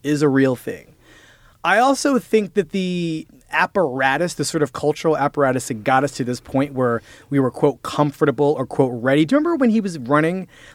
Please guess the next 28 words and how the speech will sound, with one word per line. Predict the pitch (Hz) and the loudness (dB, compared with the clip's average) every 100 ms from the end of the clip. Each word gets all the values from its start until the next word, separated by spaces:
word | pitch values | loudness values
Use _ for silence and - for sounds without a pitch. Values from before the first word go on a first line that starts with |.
| - | 0
Like, | 151 151 | 0 2
there | 160 | 2
was | 156 | 2
a | |
lot | 143 156 170 | 4 4 2
of | - | 0
talk | 156 156 | 0 0
about | 147 139 | 2 2
whether | 135 135 | 2 2
or | |
not | 135 131 | 2 2
we | 127 | -2
were | 127 | -2
ready | 110 123 143 139 | -2 0 2 0
for | 147 143 | 0 2
this. | 147 147 - - _ - - | 2 0 -4 -18 _ -16 -2
Are | |
we | 139 165 | 2 2
ready | 107 123 175 202 | 0 -2 2 0
for | 180 180 | 0 0
a | 175 | 0
black | 180 185 | 0 -2
president? | - 185 175 185 180 | -2 -2 0 -4 -2
And | 143 | -4
people | - 151 156 | -2 2 4
would | 135 | 4
be | 147 | 4
like, | 139 | 4